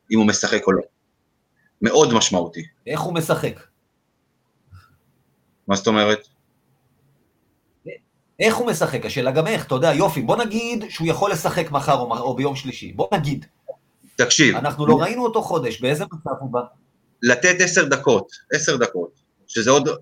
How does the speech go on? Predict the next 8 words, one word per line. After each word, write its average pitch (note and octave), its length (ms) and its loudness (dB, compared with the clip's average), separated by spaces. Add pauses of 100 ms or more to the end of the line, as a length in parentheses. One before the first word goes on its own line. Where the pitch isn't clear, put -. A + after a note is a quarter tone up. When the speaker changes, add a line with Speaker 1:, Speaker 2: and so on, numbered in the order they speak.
(180)
Speaker 1:
חמש, C#3+ 360 2
חמישה B2+ 420 2
פאולים, G2 560 -2 (320)
שזה A#2+ 260 -2
עוד C3+ 160 2
עשר C#3+ 220 -4
דקות C#3 320 -2
מנוחה, B2 520 2